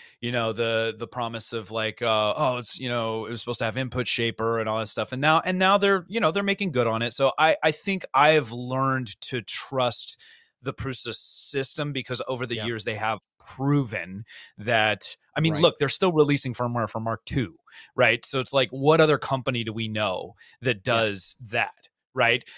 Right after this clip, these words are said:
Speaker 1: So yes, it sucks to have to be patient. I, like you, do not suffer fools well. A lot of times I am not a patient person. Uh, that's not a descriptor I would typically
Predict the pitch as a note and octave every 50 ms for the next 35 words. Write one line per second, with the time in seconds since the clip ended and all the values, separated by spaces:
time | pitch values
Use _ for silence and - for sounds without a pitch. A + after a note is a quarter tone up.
0 | - - - - D3+ C#3 C#3 C#3 C#3 C#3 D#3+ E3 E3 D#3+ - D#3 D3+ - - -
1 | C3+ B2+ C3 - - - B2+ A2+ A#2+ B2 - - A#2+ A#2+ A#2 - - A#2 A2 -
2 | - A#2+ A2+ A2+ - A#2+ B2 B2 A#2+ A#2 A#2+ A#2 - - A#2+ A#2 A2+ A2 G2 G#2+
3 | A2+ A2+ A2 G#2 - - A2 - G#2+ G2+ - - D#3 D3+ D3 C3+ A#2+ C3+ C#3 C3
4 | B2 A#2+ A#2+ A#2 A#2 A2 - A#2+ A#2+ A2+ A2+ A2 G#2+ G#2 G#2+ A2 A2 G#2 - -
5 | - A#2+ A2+ - - A2+ G2 - - A#2+ A2+ - - - A2+ G#2 G#2 G2 - -
6 | - - - - _ _ - A2+ A2 G#2+ A2+ G#2 A2 A#2 G#2+ G#2 G#2 G2 F#2+ -
7 | - - B2+ A#2 - - A2+ G#2+ G#2 G#2 G2+ G2+ G2 - - A2 G#2 G#2 - -
8 | G#2 G2 F#2 F#2 F2+ -